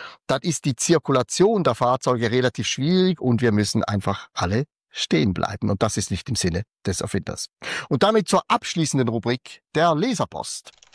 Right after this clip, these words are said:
An dieser Stelle in der Leserpost gehe ich gerne auf Rückmeldungen der Zuschauer ein, sofern solche vorliegen. Leserpost ist etwas Verwirrliches, sind natürlich eigentlich Zuschauereinsendungen. Ich blende mal die Mailadresse ein für alle, die mir etwas, äh,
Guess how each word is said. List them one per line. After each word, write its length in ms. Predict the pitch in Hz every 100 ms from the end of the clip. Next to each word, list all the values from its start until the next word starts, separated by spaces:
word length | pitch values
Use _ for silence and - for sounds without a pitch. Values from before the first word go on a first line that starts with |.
| _ _
An 100 | 151
dieser 200 | 208 190
Stelle 260 | - 196 190
in 80 | 151
der 120 | 139
Leserpost 720 | 165 202 156 - 113 107 -
gehe 80 | 131
ich 140 | 123
gerne 300 | - 131 131
auf 140 | 117 -
Rückmeldungen 560 | 185 - 135 120 117
der 140 | 110 104
Zuschauer 440 | - 220 196 180
ein, 360 | 165 165 165 151
sofern 380 | 117 104 104 98
solche 260 | 98 98
vorliegen. 1080 | - 139 160 160 151 143 139 78 73 - -
Leserpost 640 | 120 131 147 131 135 - -
ist 100 | 117
etwas 220 | 104 -
Verwirrliches, 640 | 104 127 196 175 - 117
sind 100 | 110
natürlich 380 | 104 - 95 -
eigentlich 360 | 101 95 92 -
Zuschauereinsendungen. 2250 | - 277 127 117 110 - - - - - - 123 123 123 - - 120 131 151 165 170 160 -
Ich 180 | 156
blende 280 | - 190 208
mal 120 | 190
die 60 | 160
Mailadresse 580 | 143 165 151 147 143 131
ein 140 | 143
für 140 | 131 120
alle, 200 | 120 117
die 140 | 113
mir 160 | 110 -
etwas, 480 | 110 113 101 -
äh, 160 | -